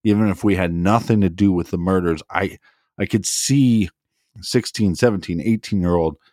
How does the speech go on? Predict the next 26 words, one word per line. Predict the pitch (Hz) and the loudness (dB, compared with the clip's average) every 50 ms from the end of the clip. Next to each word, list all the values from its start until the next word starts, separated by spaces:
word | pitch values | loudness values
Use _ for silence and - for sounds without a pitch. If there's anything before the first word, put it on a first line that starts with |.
| _ _ _ _ _ _ _ _ | _ _ _ _ _ _ _ _
that's | - 98 87 - - | -6 -4 -4 0 0
like, | 92 90 82 - - | 0 0 -2 -4 -2
"I | 113 107 | -2 -2
don't | 95 95 107 110 113 107 | 0 2 2 2 2 2
wanna | 98 101 98 95 | 2 0 0 0
come | - - 107 90 82 80 | -2 -4 -6 -6 -6 -8
forward. | - - - 131 160 151 107 80 73 60 - 69 - - _ _ _ _ _ _ _ _ _ _ _ - | -10 -2 0 2 2 4 2 2 0 -2 -6 -12 -14 -18 _ _ _ _ _ _ _ _ _ _ _ -4
I | 95 | 0
don't | 95 104 107 113 101 | 0 2 0 0 0
wanna | 104 110 123 147 | 0 2 2 2
be | 127 110 95 | 2 0 -2
questioned." | - - - 95 82 69 - - - - 67 62 64 69 - _ _ _ _ _ _ _ _ _ _ _ _ | -4 -4 -4 -4 -4 -4 -6 -10 -14 -14 -14 -16 -16 -18 -20 _ _ _ _ _ _ _ _ _ _ _ _
You | 60 58 - - _ - 107 113 | -20 -20 -20 -20 _ -6 0 0
would | 113 107 90 - | 2 0 2 0
probably | - 123 120 120 113 101 | 0 2 4 2 2 2
be | 92 101 92 | 0 -2 -4
scared | - - - - - 123 110 101 104 104 92 - | -4 -6 -10 -4 2 4 4 6 6 4 2 0
to | - 98 | -6 -12
death | 85 87 104 107 104 87 - - - - _ _ _ _ _ | -2 2 2 2 2 0 -4 -8 -14 -20 _ _ _ _ _
to | - - 98 87 78 - | -6 -4 -4 -4 -4 -2
go | - 104 95 95 | 0 2 2 2
to | 87 - - | 0 -2 -2
law | 85 87 87 87 | 0 0 2 0
enforcement | 85 76 - 92 85 82 - - 85 73 78 | 0 -2 -2 -4 -4 -4 -4 -6 -6 -6 -8
and | 85 - | -10 -8
say, | - 98 90 85 80 76 | -6 -4 -4 -4 -4 -6